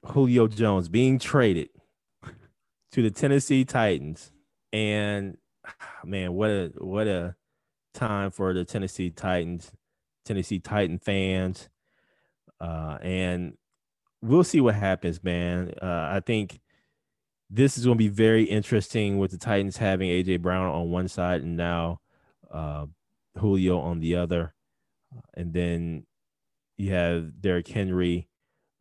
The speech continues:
uh, in the backfield. So this is gonna be very interesting to see what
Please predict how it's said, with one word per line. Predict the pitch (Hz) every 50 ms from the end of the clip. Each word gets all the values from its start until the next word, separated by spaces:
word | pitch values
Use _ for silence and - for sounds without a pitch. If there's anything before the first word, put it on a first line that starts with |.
| - - -
uh, | 80 78 73 -
in | 85 87
the | 87
backfield. | 80 82 90 90 87 - - - 85 80 78 78 -
So | - 92
this | 87 95 117 113 -
is | 107
gonna | 104 110 104 98
be | 92 90
very | 90 85 92 98 98 98 98 95
interesting | 95 92 - - 95 87 - - - 90 87 87
to | 87
see | - - - 95 90 90
what | 87 87 85 82 82 82 78